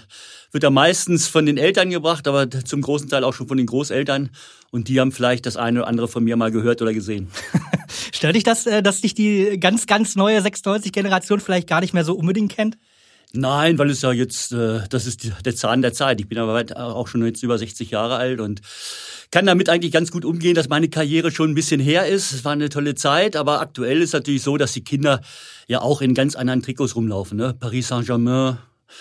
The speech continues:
Speaker 1: äh, viele ausländische Vereine, Barcelona, Real Madrid. Äh, da muss man schon froh sein, dass es Bayern München und Borussia Dortmund noch gibt, <laughs> dass man auch ein paar deutsche Trikots noch unter den Trainingsgästen hat.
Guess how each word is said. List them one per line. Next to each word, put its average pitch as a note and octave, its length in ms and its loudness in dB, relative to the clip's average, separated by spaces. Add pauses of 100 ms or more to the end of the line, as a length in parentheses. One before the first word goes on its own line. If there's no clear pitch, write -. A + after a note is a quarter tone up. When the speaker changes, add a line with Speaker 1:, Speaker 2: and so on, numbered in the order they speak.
(240)
Speaker 1:
äh, B2 340 0
viele D#3 380 0
ausländische C#3+ 640 0
Vereine, C#3 460 0
Barcelona, C3+ 720 2
Real B2 280 2
Madrid. C3 480 -2 (480)
Äh, C3+ 200 0
da C3+ 100 4
muss D3+ 140 2
man C#3+ 100 0
schon C#3+ 140 0
froh D3 180 -2
sein, C#3+ 220 2
dass C3 120 0
es B2+ 80 -6
Bayern C3 260 4
München D3 280 -2
und C3+ 320 -2
Borussia C3+ 220 -4
Dortmund A#2+ 340 0
noch C#3+ 140 -2
gibt, E3 220 0
<laughs> - 0 -
dass C#3+ 160 0
man C#3 180 0
auch C#3+ 120 0
ein D3 120 -2
paar C3 140 0
deutsche C3 300 0
Trikots A#2+ 340 -6
noch A2 120 -2
unter A2+ 220 -2
den A2 340 -4
Trainingsgästen A#2+ 680 -4
hat. G#2 180 -10